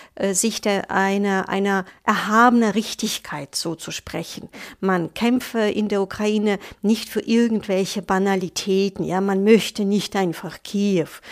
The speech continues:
einnehmen oder man möchte nicht einfach ein, etwas mehr Land oder man möchte nicht einfach zerstören. Nein, nein, es sind ganz große,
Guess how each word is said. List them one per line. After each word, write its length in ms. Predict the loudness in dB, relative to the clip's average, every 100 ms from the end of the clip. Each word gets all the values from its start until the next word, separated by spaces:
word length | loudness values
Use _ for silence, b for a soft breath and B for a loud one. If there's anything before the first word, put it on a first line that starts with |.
| B -2
einnehmen 800 | 0 0 -2 -2 0 -2 -4 0
oder 220 | 0 2
man 220 | 2 2
möchte 400 | 4 2 0 -2
nicht 240 | -2 -2 -4
einfach 380 | -4 -6 -6
ein, 200 | -4 -4
etwas 380 | -6 -6 -6 -4
mehr 260 | -4 -2 -2
Land 440 | -2 2 0 -2 B B B -6
oder 200 | -2 0
man 260 | 0 2 2
möchte 440 | 2 0 -2 -2
nicht 320 | 0 0 -2 -6
einfach 400 | -6 -2 -4 -2
zerstören. 640 | -6 -6 -4 0 2 0 B B
Nein, 220 | -6 -4 -2
nein, 400 | 2 2 2 -2
es 160 | -4 -2
sind 320 | -2 -4 0
ganz 540 | 2 4 2 -2 -6
große, 720 | -8 -4 2 6 6 2 -2